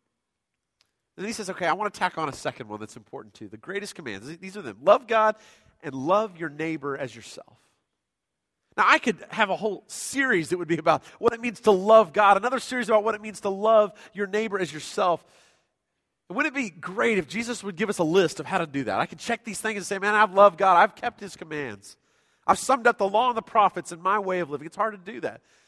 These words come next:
So I could go on and on about the love of God, but this morning I want to talk and focus on the, on the love of neighbor, loving our neighbors as ourselves, living on behalf of the city that God has placed us in.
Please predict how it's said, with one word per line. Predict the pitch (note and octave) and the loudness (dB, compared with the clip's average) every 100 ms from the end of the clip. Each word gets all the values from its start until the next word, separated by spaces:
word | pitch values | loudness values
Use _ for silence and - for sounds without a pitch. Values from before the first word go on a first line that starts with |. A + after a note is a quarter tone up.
| _ _ | _ _
So | A#3+ | 0
I | C#4 | 0
could | A3 | 2
go | B3 A3+ | 2 2
on | C4 D4 | 2 0
and | C4+ | 2
on | B3 A3 | 2 2
about | G#3 | 0
the | F#3 | 2
love | G3 F#3 | 4 4
of | D3+ | 2
God, | F#3 | 0
but | F3+ F#3 | 0 -6
this | F#3+ | -10
morning | A3+ C#4 | -12 -10
I | D#4 | -6
want | B3 G#3 | -6 -2
to | |
talk | G#3 G3 G3+ | 0 0 -2
and | F3 | -10
focus | G3 F#3+ F#3+ | -10 -10 -12
on | F#3 | -12
the, | D#3 | -12
on | F3+ | -6
the | E3+ | -2
love | E3+ F3+ | 4 2
of | F3 D3 | 2 -8
neighbor, | D3 C3 G#2+ | -6 -6 -2
loving | D#3 G#3 B3 | 0 0 -2
our | A3+ | -6
neighbors | F#3 F3+ E3 E3 - _ _ | -4 -6 -6 -10 -14 _ _
as | D#3+ D3+ | -4 -2
ourselves, | C#3 - F3 - D3 - _ _ _ _ _ D3 | -4 -8 -14 -14 -20 -20 _ _ _ _ _ -10
living | D#3+ B3 C4 G#3+ G3 | -4 -4 -4 -8 -6
on | G3 | -4
behalf | D#3 - G3 - | -4 -2 -2 -2
of | E3 | -6
the | D#3 | -12
city | - G3 D#3+ A#2+ - - | -8 -6 -4 -6 -12 -14
that | D#3+ | -6
God | E3 F3 | 0 0
has | D#3+ | -2
placed | - C#3+ A#2 - | -8 -10 -10 -18
us | - | -20
in. | - | -20